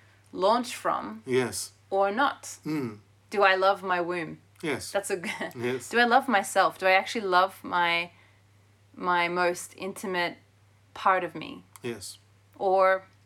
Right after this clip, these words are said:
Speaker 1: did my mum not teach me how to do that?
Speaker 2: Mm.
Speaker 1: Mm.
Speaker 2: And that's not actually sitting down with a school book to teach.
Speaker 1: Mm.
Speaker 2: It's more like, did she room herself?
Speaker 1: Yeah, right.
Speaker 2: Because it comes from, it's so deep,
Speaker 1: Mm.
Speaker 2: you can't teach it, kind of, well, we talk about it now,
Speaker 1: Yeah.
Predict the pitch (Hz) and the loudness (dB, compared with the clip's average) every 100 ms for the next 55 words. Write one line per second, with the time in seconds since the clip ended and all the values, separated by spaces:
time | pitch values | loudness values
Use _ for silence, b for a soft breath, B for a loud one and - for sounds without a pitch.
0 | _ 202 185 180 175 170 170 165 - 180 | _ -4 -2 0 0 0 -2 -6 -8 -10
1 | - 151 139 - - 151 - - 127 104 | -10 -10 -8 -8 -8 -8 -8 -6 -8 -10
2 | 113 B B B - 123 143 - 147 139 | -14 B B B -4 0 0 0 -2 -2
3 | - 127 - 131 113 98 - 123 123 117 | -2 -2 -2 0 0 -2 -6 -4 -4 -4
4 | 104 110 113 110 107 104 - 123 110 123 | -4 -4 -6 -6 -6 -8 -8 -6 -4 -4
5 | 127 120 - 120 131 - - 208 185 160 | -6 -12 -8 -8 -6 -10 -8 -6 -6 -6
6 | - 127 117 117 110 107 98 - 120 113 | -6 -4 -2 -2 -2 -4 -6 -8 -8 -8
7 | - 117 107 110 104 98 - 107 101 - | -6 -6 -6 -10 -10 -10 -10 -12 -16 -20
8 | _ - 190 160 - 165 160 - 180 131 | _ -6 0 0 0 -2 -2 -2 -4 -4
9 | 120 123 - - 131 131 - - 123 117 | -2 -4 -6 -4 -4 -4 -10 -6 -4 -4
10 | 131 127 - 156 139 135 180 - - 214 | -4 -6 -2 -2 0 -2 -2 -6 -8 -8
11 | 190 175 131 143 135 - 147 139 - 131 | -8 -8 -6 -4 -6 -4 -6 -6 -4 -6
12 | - - - 135 151 151 - 113 113 - | -6 -12 -4 -2 -2 -4 -4 -4 -4 -6
13 | 117 - 117 127 110 107 117 123 - 202 | -4 -4 -4 -4 -4 -4 -6 -8 -4 0
14 | 170 | 0